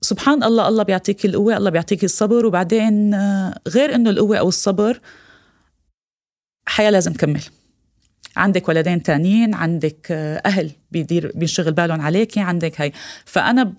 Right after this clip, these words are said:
كتير ناس مثلا بيقولوا لي: "ليه مضطرة أنتِ تعملي هالشي؟ وليش بتتأثري كل مرة وكذا؟" بحب أعمل هالشي لأنه برجع وبقول: "أنا بحمد ربي، أنا مرة إنسانة دارسة، مثقفة، عندي support system، جاي من بيئة مجت-، مجتمع معينة،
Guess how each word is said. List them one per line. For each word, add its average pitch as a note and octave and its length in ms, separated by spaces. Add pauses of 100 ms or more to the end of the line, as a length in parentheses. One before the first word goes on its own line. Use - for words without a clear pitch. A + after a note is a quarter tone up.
(120)
كتير C#4 220
ناس C4 260
مثلا G#3 200
بيقولوا G3+ 220
لي: G#3 160
"ليه G3+ 260
مضطرة G#3 360
أنتِ - 140
تعملي F3+ 260
هالشي؟ F3 400
وليش - 600
بتتأثري - 460
كل F#3 140
مرة F#3 180
وكذا؟" E3+ 300 (720)
بحب C#4 200
أعمل C4+ 240
هالشي A3+ 440
لأنه G3 400
برجع A#3 400
وبقول: G#3 380
"أنا F#3 160
بحمد G#3+ 360
ربي، F#3+ 360
أنا F#3+ 560 (1120)
مرة F#3+ 280
إنسانة F3 600
دارسة، F#3+ 600
مثقفة، G3+ 680
عندي G3 260
support G#3 380
system، G#3 500 (280)
جاي F3+ 240
من E3+ 160
بيئة F3 180
مجت-، - 360
مجتمع E3+ 380
معينة، A3 520